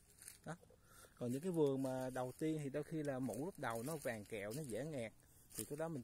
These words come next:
cũng, ờ, phải xử, xử lý cái đó rất là dễ dàng. Thì các đại lý đều hướng dẫn người dân xử, ờ, khắc phục những vấn đề đó hết. <coughs> Nên, ờ, nên có vấn đề gì cứ hỏi đại lý. Đại lý sẽ triển khai về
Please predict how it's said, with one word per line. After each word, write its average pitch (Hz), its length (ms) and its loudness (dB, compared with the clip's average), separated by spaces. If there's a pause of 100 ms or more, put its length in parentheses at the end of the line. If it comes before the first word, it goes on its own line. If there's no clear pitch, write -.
cũng, 139 100 -10 (220)
ờ, 110 140 -6
phải 127 140 -8
xử, 123 260 -6 (160)
xử 117 280 -6
lý 160 140 0
cái 180 160 -8
đó 165 100 -2
rất 208 180 -4
là 131 60 -4
dễ 107 200 -2
dàng. 135 300 -2 (760)
Thì 107 60 -8 (100)
các 165 180 -2
đại 113 120 4
lý 147 180 2
đều 127 160 2
hướng 156 240 -2
dẫn 160 360 0
người 127 240 0
dân 131 140 2 (160)
xử, 104 80 0 (960)
ờ, 110 240 0
khắc 175 240 -2
phục 135 120 6 (100)
những 127 180 4
vấn 175 140 4
đề 143 120 10
đó 127 140 6
hết. 190 180 6 (280)
<coughs> - 420 8
Nên, 139 280 2
ờ, 139 220 0 (760)
nên 135 120 2
có 151 180 2
vấn 180 180 -2
đề 123 180 6
gì 110 240 2
cứ 165 320 2
hỏi 156 360 0
đại 123 140 4
lý. 160 180 4 (460)
Đại 107 140 0
lý 151 140 2
sẽ - 160 -2
triển 127 220 -6
khai 127 320 -2
về 110 560 -2